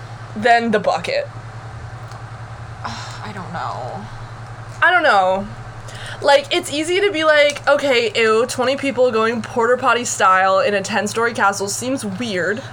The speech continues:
Speaker 2: But I mean, also, we use porta potties still today, and they're
Speaker 1: But we don't use the buckets. Why is it better?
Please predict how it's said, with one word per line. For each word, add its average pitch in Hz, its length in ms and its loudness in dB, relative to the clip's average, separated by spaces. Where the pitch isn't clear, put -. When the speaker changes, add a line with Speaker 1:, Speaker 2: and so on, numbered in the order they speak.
Speaker 2:
But 285 100 0
I 339 100 2
mean, 370 120 -2
also, 320 640 -2
we 277 120 -4
use 285 260 -4
porta 208 260 -2
potties 160 320 -4
still 156 260 -6
today, 120 540 -4
and 220 200 -2
they're 233 200 0
Speaker 1:
But 311 140 4
we 302 200 0
don't 330 360 6
use 294 240 0
the 269 100 6
buckets. 262 640 4
Why 247 320 6
is 359 180 0
it 285 200 -2
better? 233 440 4